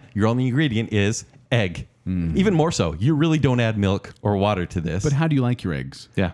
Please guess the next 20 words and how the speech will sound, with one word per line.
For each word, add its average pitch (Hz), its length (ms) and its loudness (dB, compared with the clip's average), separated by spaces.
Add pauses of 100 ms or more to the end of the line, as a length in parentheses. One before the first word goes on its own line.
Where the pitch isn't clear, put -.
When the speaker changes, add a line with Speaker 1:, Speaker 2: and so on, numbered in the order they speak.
(180)
Speaker 1:
So, 120 480 0
okay, 92 220 -2
this 92 260 -2
is 113 60 -2
gonna 127 180 0
sound 151 240 0
weird, 139 260 0
but 117 120 0
I 113 80 2
feel 110 160 -2
like 107 240 -2
as 104 240 0
I've 123 120 0
grown 110 260 0
up, 127 200 -2
so 98 140 -2
have 98 100 -2
my 120 80 0
taste 117 300 -4
buds. 107 240 -2